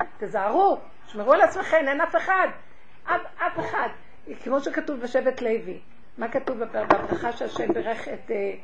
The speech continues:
שמשה ברך את שבט לוי? "וללוי אמר, תומך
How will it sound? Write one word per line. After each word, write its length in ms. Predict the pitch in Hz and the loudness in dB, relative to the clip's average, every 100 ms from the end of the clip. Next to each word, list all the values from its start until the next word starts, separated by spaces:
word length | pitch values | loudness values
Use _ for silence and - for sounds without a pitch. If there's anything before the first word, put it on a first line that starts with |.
| - - - - | -14 -14 -14 -12
שמשה 480 | - 214 202 - 262 | -6 -4 -4 2 2
ברך 380 | 220 220 247 - | 2 0 -2 -4
את 100 | - | -4
שבט 320 | 233 226 226 | -4 -4 -4
לוי? 280 | 185 185 - - - | -8 -8 -10 -12 -6
"וללוי 640 | 247 254 247 247 214 302 302 | 0 2 4 4 4 4 4
אמר, 300 | 262 240 175 - - - | 4 0 0 -6 -12 -8
תומך 460 | 269 254 262 277 | -4 -2 0 2